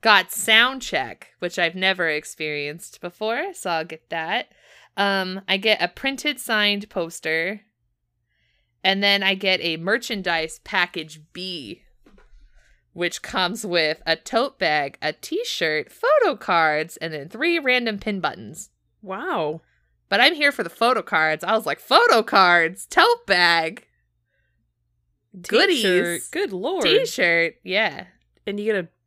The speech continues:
Speaker 2: tote bag to carry it all in. That's fantastic.
Speaker 1: Right? So good. And a signed poster. I'm so excited.
Speaker 2: That's a,
Speaker 1: <clears throat>
Speaker 2: who's, who's holding Omega X's concert?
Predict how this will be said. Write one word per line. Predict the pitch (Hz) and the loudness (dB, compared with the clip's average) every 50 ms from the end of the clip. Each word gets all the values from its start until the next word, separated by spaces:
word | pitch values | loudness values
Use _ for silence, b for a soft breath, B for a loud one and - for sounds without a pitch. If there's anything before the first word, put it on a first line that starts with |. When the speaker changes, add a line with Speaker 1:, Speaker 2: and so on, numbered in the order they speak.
| _ - | _ -12
Speaker 2:
tote | - 233 233 240 | -8 -8 -8 -6
bag | - 233 233 233 208 | -4 -6 -6 -6 -8
to | 196 | -12
carry | 185 - 240 277 349 320 | -8 -4 -4 -4 -2 -2
it | 214 | -2
all | 180 160 151 | -2 -2 -2
in. | 151 147 151 | -4 -4 -6
That's | 180 247 240 | -8 -10 -10
fantastic. | - - 180 156 156 - - 240 320 339 - - 143 127 127 - - _ _ _ _ _ _ _ | -10 -8 -8 -8 -8 -8 -8 -8 -8 -8 -10 -12 -12 -12 -14 -16 -20 _ _ _ _ _ _ _
Speaker 1:
Right? | - - 294 415 440 - - _ _ _ _ _ _ _ _ _ | -2 0 2 2 0 -2 -6 _ _ _ _ _ _ _ _ _
So | - - - 339 427 440 | -10 -6 -2 0 0 0
good. | 262 208 185 175 151 147 147 - - | 0 -2 -2 -2 -2 -2 -4 -4 -4
And | - 233 226 | -4 -2 -2
a | 214 | -2
signed | - 370 381 403 403 277 262 | -2 0 0 0 -2 -4 -2
poster. | - - 330 415 - - - 156 151 - 185 180 _ _ _ _ _ _ _ _ _ - | 0 0 0 0 0 -2 -4 -6 -6 -8 -10 -14 _ _ _ _ _ _ _ _ _ -4
I'm | - 370 381 | -4 -4 0
so | - 330 320 | 2 2 2
excited. | 311 202 - - - 170 156 151 156 147 - - - _ _ _ _ | 2 2 0 -2 0 0 0 0 -2 -6 -10 -12 -16 _ _ _ _
Speaker 2:
That's | - 240 - 269 262 202 | -10 -8 -6 -6 -6 -6
a, | - | -8
Speaker 1:
<clears throat> | - - - | -10 -10 -6
Speaker 2:
who's, | - 311 381 440 - - - - - | -4 -2 -2 -2 -4 -8 -10 -12 -10
who's | - 339 349 370 | -8 -6 -6 -6
holding | - 381 359 370 415 392 427 415 381 - | -6 -10 -8 -6 -6 -4 -4 -6 -6 -8
Omega | 330 339 359 330 - - | -8 -8 -8 -8 -8 -8
X's | 330 349 - - 392 370 | -8 -8 -10 -10 -12 -12
concert? | - - 359 359 381 - 480 440 - - - 247 - | -12 -12 -14 -14 -12 -10 -10 -10 -10 -12 -12 -14 -10